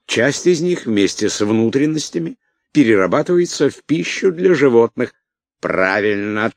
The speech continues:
так же поступил и Уилд. И вы храните эту продукцию в холодильнике номер два, верно?" Мистер Кидли кивнул с несчастным выражением лица.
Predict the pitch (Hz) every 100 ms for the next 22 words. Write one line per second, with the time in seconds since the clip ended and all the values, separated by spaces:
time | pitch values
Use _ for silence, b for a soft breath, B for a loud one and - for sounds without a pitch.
0 | - 104 117 117 92 120 - 117 - 113
1 | - 123 120 110 117 110 123 123 87 _
2 | - _ _ _ _ - 123 139 170 135
3 | 135 135 160 143 120 - 147 110 - 92
4 | 117 180 - 180 175 151 - 135 127 165
5 | 156 143 147 147 147 131 113 92 73 156
6 | 202 185 - _ _ _ _ _ _ _
7 | _ _ _ _ - 87 82 85 76 -
8 | 95 107 113 - 90 82 101 95 - 90
9 | 80 - 87 82 82 82 80 76 78 80
10 | 78 76 76 - 62